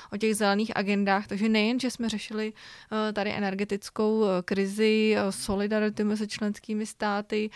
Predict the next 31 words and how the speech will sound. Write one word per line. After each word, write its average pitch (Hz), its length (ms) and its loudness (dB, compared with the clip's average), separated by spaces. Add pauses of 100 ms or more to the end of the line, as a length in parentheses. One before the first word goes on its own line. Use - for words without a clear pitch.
(280)
za 208 140 0
kolik 208 260 -2
budeme 214 320 0
nakupovat 208 520 -2
plyn 202 300 0
a 202 40 -4
tak 214 220 -6
podobně, 208 500 0
ale 202 220 -2
do 202 120 -2
toho 208 260 -6
jsme 214 220 -2
ještě 226 300 -4
<laughs> - 80 -6
vlastně, 233 440 -4 (460)
eh, 226 60 0 (340)
pokračovali 214 720 2
v 214 60 -4
tom 226 220 0 (120)
ozeleňování 214 1300 4
té 214 200 0
energetiky. 208 760 -2 (280)
My 220 80 0
jsme 208 180 2
sice 190 260 -6
slyšeli 208 500 -2
tady, 208 280 0 (840)
eh, 226 120 2
nějaké 208 300 2
hlasy 214 520 0
a 214 140 4